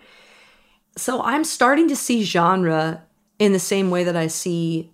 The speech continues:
marginalized people becoming disenfranchised. I-, if, if I do, you know, get behind a name or a genre, I'm gonna have an easier time affecting things in my industry. I'm an easier time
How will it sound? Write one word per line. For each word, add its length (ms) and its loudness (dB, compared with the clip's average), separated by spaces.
marginalized 680 -2
people 260 -4
becoming 460 -8
disenfranchised. 1000 -14
I-, 280 -4
if, 340 -2
if 160 -4
I 120 0
do, 520 -2
you 100 -4
know, 300 -6
get 180 -4
behind 640 -4
a 80 -2
name 640 -4
or 200 -2
a 60 -2
genre, 560 -4
I'm 160 -2
gonna 160 0
have 180 0
an 80 0
easier 320 0
time 680 -4
affecting 800 -6
things 540 -6
in 120 -2
my 160 0
industry. 600 -6
I'm 140 -6
an 40 -6
easier 280 -4
time 360 -4